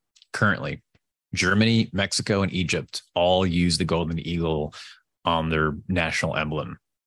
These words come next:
In ancient Rome, an infantry unit was divided into legions, a standard bearer carried before the legion a staff with a symbol to lead the troops into battle.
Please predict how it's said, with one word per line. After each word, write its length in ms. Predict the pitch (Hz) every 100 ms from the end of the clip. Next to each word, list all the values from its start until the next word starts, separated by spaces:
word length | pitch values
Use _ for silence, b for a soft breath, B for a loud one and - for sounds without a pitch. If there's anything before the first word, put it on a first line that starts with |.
| _ _ _ _ _ -
In 100 | 104
ancient 340 | 117 110 92 82
Rome, 560 | 95 120 101 90 87 -
an 100 | 90
infantry 440 | 87 120 123 110 101
unit 340 | 85 87 90
was 140 | 87 82
divided 440 | 78 87 90 87
into 160 | 87 87
legions, 680 | 82 95 87 78 73 - _
a 80 | -
standard 420 | - - 92 92
bearer 380 | 85 92 95 90 - -
carried 420 | - 98 95 87
before 320 | 90 - 95
the 80 | 95
legion 320 | 90 87 90
a 60 | 80
staff 580 | - 101 87 90 - - B B B B B B B _ _
with 100 | 85
a 60 | 85
symbol 460 | - 113 107 107
to 140 | - 98
lead 240 | 92 95
the 80 | 85
troops 380 | - 98 82 -
into 140 | 87
battle. 480 | 78 82 80 73